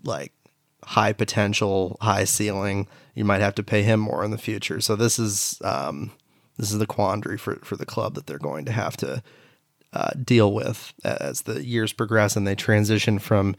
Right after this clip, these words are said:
an aging former contender into whatever they're going to be morphed into, uh, next year and in the years to come.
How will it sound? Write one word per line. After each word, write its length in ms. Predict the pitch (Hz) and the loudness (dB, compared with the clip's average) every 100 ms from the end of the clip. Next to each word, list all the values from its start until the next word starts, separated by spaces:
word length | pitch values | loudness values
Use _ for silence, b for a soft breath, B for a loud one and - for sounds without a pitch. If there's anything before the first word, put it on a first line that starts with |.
| B B B B - | B B B B -4
an 160 | 104 - | -2 4
aging 840 | 113 123 117 123 120 117 113 113 - _ _ - | 8 8 10 8 8 8 6 4 0 _ _ -14
former 420 | - 123 120 123 | 4 6 8 6
contender 720 | - 120 - 117 113 117 110 | 6 6 8 8 10 10 8
into 720 | 107 107 101 107 101 98 95 - | 8 4 4 4 6 4 2 -4
whatever 500 | - 113 104 101 104 | 0 4 6 6 6
they're 140 | 101 98 | 6 4
going 360 | 110 98 95 | 6 4 4
to 360 | 95 92 92 92 b b b b | 4 4 4 2 b b b b
be 80 | 113 | 0
morphed 420 | 101 95 101 98 | 2 2 2 2
into, 540 | 107 101 - 92 95 - | 2 2 0 0 0 -2
uh, 320 | 104 69 76 | -2 -4 -4
next 360 | 87 90 - - | -4 -2 0 0
year 120 | 87 | 0
and 100 | 90 | -4
in 100 | 85 | -6
the 80 | 73 | -6
years 260 | 78 - | -6 -4
to 80 | - | -6
come. 360 | - - - | -6 -6 -6